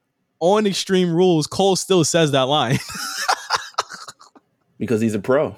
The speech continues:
Speaker 2: <laughs> He's a motherfucking
Speaker 1: They,
Speaker 2: pro.
Speaker 1: they did, they did not care that Jimmy had basically clued us into that line was coming,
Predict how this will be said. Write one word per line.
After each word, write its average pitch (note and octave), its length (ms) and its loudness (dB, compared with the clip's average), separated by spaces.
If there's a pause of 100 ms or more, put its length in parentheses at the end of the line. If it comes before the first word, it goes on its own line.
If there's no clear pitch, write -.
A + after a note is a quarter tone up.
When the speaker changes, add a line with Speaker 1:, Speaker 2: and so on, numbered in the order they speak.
(140)
Speaker 2:
<laughs> - 140 -20
He's - 1200 -8
a B2 40 -6
motherfucking C3+ 420 0
Speaker 1:
They, G3 80 2
Speaker 2:
pro. D3 180 0
Speaker 1:
they - 160 -8
did, F#4 100 -2 (280)
they F3+ 80 0
did E3 140 -2
not E3+ 320 -2
care D#3 300 0
that C#3 220 0
Jimmy C#3+ 560 -4
had C3 220 -2
basically D3 400 -2
clued D3 240 -2
us C3 120 -2
into C3+ 180 -4
that B2 180 -4
line A#2+ 180 -4
was A#2 120 -6
coming, G#2+ 460 -8